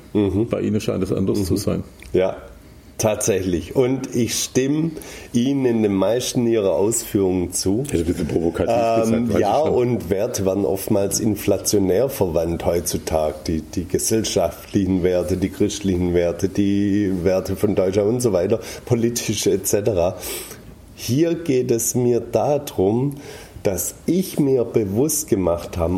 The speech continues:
Speaker 1: und auch meinen beiden Geschäftsführerkollegen dann in der Folge, was sind meine ganz persönlichen Werte?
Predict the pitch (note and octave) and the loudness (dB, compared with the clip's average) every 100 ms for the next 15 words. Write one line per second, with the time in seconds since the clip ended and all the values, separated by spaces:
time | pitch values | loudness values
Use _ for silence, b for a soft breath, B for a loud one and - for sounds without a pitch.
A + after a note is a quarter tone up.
0 | - C#3+ C3 C3+ B2 B2 B2 A#2+ A#2 A#2+ | 2 2 2 0 0 0 2 2 0 0
1 | B2+ B2 - C3 A#2 A2 A#2+ G#2+ A2 A2 | -2 -2 0 2 2 0 0 2 2 0
2 | G2 G2 G2 F#2 - F#2+ G2 E2 C#2+ B | 0 2 0 0 0 0 0 -2 -6 B
3 | B B B B - - F#2+ C3+ C#3+ - | B B B B -16 -4 -2 -2 -2 0
4 | C3+ A#2+ G2 G#2+ A2+ G#2 G#2+ B2 - G#2+ | 2 2 2 2 0 0 0 -2 -4 -2
5 | G#2 - G2 G#2 G#2 G2 G2+ E2+ D#2+ D#2+ | 0 0 2 2 2 0 0 2 0 0
6 | - - | -2 -6